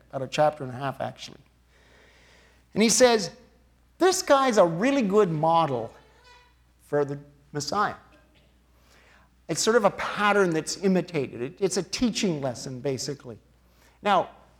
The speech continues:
under the Old Testament priesthood, priests had a lot of job security, right? Because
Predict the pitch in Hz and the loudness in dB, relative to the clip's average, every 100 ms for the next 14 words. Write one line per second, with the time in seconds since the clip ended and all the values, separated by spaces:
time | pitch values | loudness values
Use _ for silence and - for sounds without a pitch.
0 | - 254 381 330 269 226 233 226 202 190 | 0 2 4 6 6 6 0 0 -2 -2
1 | - 226 - 180 143 - 294 294 - 226 | -2 -2 -2 -4 -4 -2 -2 0 0 2
2 | 175 190 190 160 175 170 160 170 - 117 | 4 4 4 2 2 2 0 -6 -6 -6
3 | 95 104 160 - - - _ _ _ _ | -4 -2 -2 -4 -14 -20 _ _ _ _
4 | _ _ 180 180 214 185 156 | _ _ -4 2 4 4 2